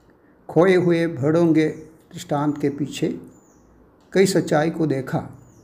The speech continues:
इस प्रकार यहाँ भी एक स्त्री अपने पास रहते हुए एक बहुमूल्य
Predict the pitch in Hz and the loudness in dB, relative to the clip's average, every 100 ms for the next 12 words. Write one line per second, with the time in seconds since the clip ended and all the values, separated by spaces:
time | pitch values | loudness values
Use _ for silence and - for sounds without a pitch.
0 | - _ - - 214 214 202 165 185 - | -20 _ -14 -8 0 4 4 4 0 -8
1 | - _ _ _ _ _ _ _ _ - | -20 _ _ _ _ _ _ _ _ -2
2 | 139 170 220 196 156 - - - 190 240 | 0 2 2 2 2 0 -8 -10 -8 -4
3 | 190 - 185 208 160 - - - _ _ | -6 -4 -2 0 -2 -6 -14 -20 _ _
4 | _ _ _ _ _ _ _ _ _ _ | _ _ _ _ _ _ _ _ _ _
5 | _ _ _ _ - 190 196 190 175 175 | _ _ _ _ -6 0 2 4 4 2
6 | 175 - - - _ _ _ _ _ _ | 0 -10 -18 -20 _ _ _ _ _ _
7 | _ _ _ _ _ _ _ _ 151 143 | _ _ _ _ _ _ _ _ 0 2
8 | 156 - 196 180 190 185 185 - - _ | 2 2 2 4 4 0 -4 -12 -20 _
9 | - 170 170 170 160 139 147 175 180 175 | -4 -4 -2 -2 0 2 2 4 4 4
10 | 143 - | 2 0